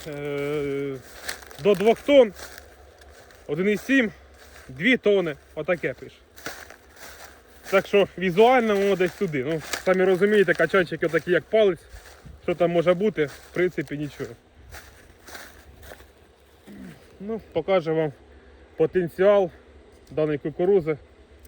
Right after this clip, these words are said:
від Євросем. Я думаю, що можна сіяти, можна брати. Ціна непогана. Я думаю, на наступний рік будемо брати і сіяти, але з кукурузою не знаю, що будемо робити.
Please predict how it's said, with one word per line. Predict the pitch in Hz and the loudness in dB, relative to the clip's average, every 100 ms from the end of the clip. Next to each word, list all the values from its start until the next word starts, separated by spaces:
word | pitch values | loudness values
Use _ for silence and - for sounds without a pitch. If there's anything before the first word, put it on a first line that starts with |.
| - _ _ _ _ - | -20 _ _ _ _ -16
від | 135 143 | -12 -4
Євросем. | 160 156 156 - 147 | -2 -2 -4 -6 -6
Я | 135 | -6
думаю, | 151 156 156 | -6 -6 -6
що | 147 170 | -6 -4
можна | 170 156 170 | -4 -4 -6
сіяти, | - 233 190 - - - - - - - _ _ - - - - - - - | -8 -4 -2 -4 -16 -20 -20 -20 -20 -20 _ _ -20 -20 -20 -20 -20 -20 -6
можна | 165 185 175 | 0 2 2
брати. | 190 170 139 - - - | 4 4 2 0 -16 -6
Ціна | 202 190 185 | -2 2 2
непогана. | 175 202 202 220 202 165 - - - - - - - _ - - - - _ _ _ | 2 2 4 4 4 0 -8 -20 -20 -20 -20 -20 -20 _ -20 -20 -20 -20 _ _ _
Я | 170 170 | -6 -2
думаю, | 185 175 170 - - - | 2 4 2 0 -10 -4
на | |
наступний | 175 - 196 170 180 | -4 -2 -4 0 2
рік | 202 208 - - - - - - - - - - - - - | 2 -2 -8 -20 -20 -20 -20 -20 -20 -20 -20 -20 -20 -20 -18
будемо | 139 180 170 165 | -2 0 2 0
брати | 160 185 170 160 156 | 2 2 0 -4 -4
і | 139 | -8
сіяти, | 175 160 139 143 135 | -4 -4 -2 -6 -4
але | 147 160 | -2 -2
з | 131 | -2
кукурузою | 156 170 170 143 143 | -6 -4 -2 -2 -4
не | 151 | -4
знаю, | 143 147 131 | -4 -6 -6
що | 151 | -8
будемо | 147 156 | -6 -2
робити. | 160 175 208 | 0 2 2